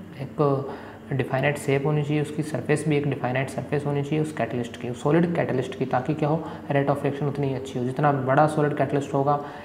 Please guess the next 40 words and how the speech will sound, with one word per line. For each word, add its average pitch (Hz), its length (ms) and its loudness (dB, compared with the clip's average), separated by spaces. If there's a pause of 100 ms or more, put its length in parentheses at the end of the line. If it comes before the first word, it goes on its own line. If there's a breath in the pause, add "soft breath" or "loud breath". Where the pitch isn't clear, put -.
(160 loud breath)
या 147 60 2
जो 135 340 -2
कहूँ 151 360 2 (300 loud breath)
जो 143 80 2
सॉलिड 151 360 6
कैटलिस्ट 143 360 2
हो, 147 60 4
जितनी 139 340 2
ज-, 139 260 0
ज़्यादा 147 240 6
बड़ी 151 220 6
सरफेस 151 560 0
एरिया 143 280 2
रखेगा 139 320 -2
उतना 135 360 -4
ही 143 120 0
अच्छा 139 220 -4
वहाँ 123 140 -2
पे 120 120 -6
क्या 123 120 0
होगी, 143 160 0
रेट 127 240 -2
होगी, 143 160 0
किसमें, 170 520 -4
हेटेरोजेनियस 135 680 -2
catalysis 120 440 -4
के - 180 -12
अंदर। 113 220 -8 (640 loud breath)
नेक्स्ट 151 240 0
पॉइंट 147 180 0
अपन 143 200 -2
पढ़ते 139 300 -2
हैं, 156 140 -6 (1600 loud breath)
the 151 180 4
catalyst 165 360 6
dissolve 156 540 6
into 165 320 2
the 156 160 4
gas 151 280 2
phase 165 320 4